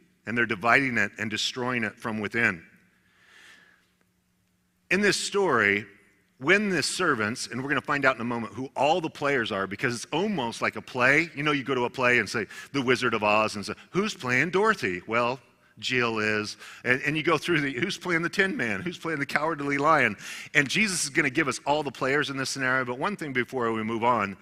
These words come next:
the servants ask, "Do you want us to go out and pull the weeds? Should we now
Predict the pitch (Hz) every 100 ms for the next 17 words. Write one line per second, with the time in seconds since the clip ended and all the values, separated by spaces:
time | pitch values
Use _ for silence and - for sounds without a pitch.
0 | - - 127 - 190 214 196 151 123 117
1 | - 131 165 175 180 156 147 143 135 -
2 | 156 147 127 131 113 85 - - _ _
3 | _ _ _ _ _ _ _ _ _ _
4 | - 202 208 185 - - _ _ _ -
5 | 160 165